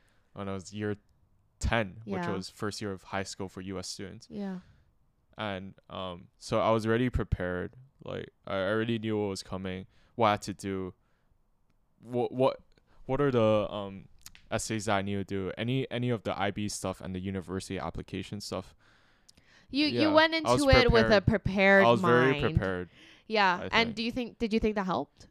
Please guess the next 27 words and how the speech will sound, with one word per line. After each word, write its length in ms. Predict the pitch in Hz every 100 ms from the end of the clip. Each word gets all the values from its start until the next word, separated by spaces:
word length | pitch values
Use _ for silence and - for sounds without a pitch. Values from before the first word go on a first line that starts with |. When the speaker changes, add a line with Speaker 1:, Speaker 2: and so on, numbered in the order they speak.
| _
Speaker 1:
Definitely. 840 | - 175 226 185 135 104 98 95 104
Speaker 2:
Yeah. 340 | 190 190 180
So 320 | 196 269 240 233
Speaker 1:
Well, 200 | 123 123
Speaker 2:
maybe 100 | 120
Speaker 1:
I, 320 | 131 135 120
I 60 | 135
did 180 | 156 175
my, 300 | 170 127 - - -
I 180 | 120
finished 380 | 113 135 143 -
all 140 | 123 127
my 180 | 123 95
I 180 | 104 98
As, 360 | 101 101 -
E 380 | 107 110 92 110
Es. 140 | 104 - - _ - - - _ _ _ _ _ _ _ 127
I 40 |
think 140 | 143 175
I 40 |
f-, 180 | 139 - -
finished 380 | - 135 143 -
them. 160 | 131 127
ev-, 120 | 117 - 117
I 80 |
finished 480 | 117 - 139 143 -
everything 600 | 117 117 120 123 120 110